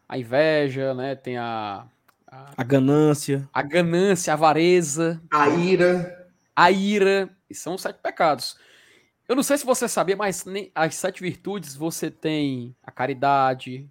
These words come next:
Speaker 1: a temperança, a paciência, a bondade, a humildade, e você tem o perdão.
Speaker 3: Perdão.
Speaker 1: Então,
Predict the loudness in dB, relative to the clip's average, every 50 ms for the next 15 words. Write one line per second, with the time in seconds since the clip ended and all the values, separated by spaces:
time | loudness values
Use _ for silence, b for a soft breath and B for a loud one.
0 | _ -20 -16 -14 -14 -10 -6 -4 -4 -2 -2 -4 -6 -6 -8 -10 -12 -12 -10 -10
1 | -10 -10 -8 -8 -6 -6 -6 -6 -8 -10 -12 -14 -12 -12 -12 -10 -10 -8 -8 -6
2 | -4 -2 -2 -2 -2 -2 -4 -6 -6 -6 -4 -2 0 -2 -2 -4 b b b b
3 | -6 -4 -4 -2 -4 -4 -4 -6 -4 -2 0 0 0 0 -2 -4 -4 -4 -6 -14
4 | _ _ _ _ _ _ _ _ _ _ _ _ _ _ _ _ _ _ _ -12
5 | -10 -10 -10 -10 -14 -16 -18 -20 _ -20 -8 -2 0 0 0 0 -4 -14